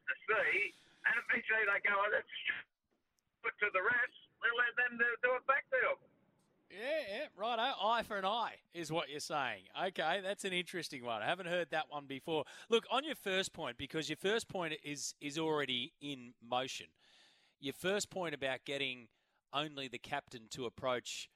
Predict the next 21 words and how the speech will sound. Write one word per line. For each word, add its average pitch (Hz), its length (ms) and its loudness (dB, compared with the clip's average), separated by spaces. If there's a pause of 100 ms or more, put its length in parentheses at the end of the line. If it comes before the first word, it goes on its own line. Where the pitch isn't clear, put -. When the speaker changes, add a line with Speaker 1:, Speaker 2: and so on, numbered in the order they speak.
(540)
Speaker 2:
the 117 120 -4
referees 120 960 -4 (600)
is 127 540 -2 (180)
part 165 340 2
of 135 140 -4 (600)
the 127 120 -4
discussion 123 540 -4
that 120 120 -8
was 117 160 -12
around. 123 340 -4
Remember, 139 340 -6
we 135 160 -2
had 127 200 -4
the 120 80 -10
discussion 123 500 -6
around, 113 520 -6
um, 110 320 -4
sin 139 340 -6
bins 113 520 -6 (500)
in 123 140 -8
between 117 600 -6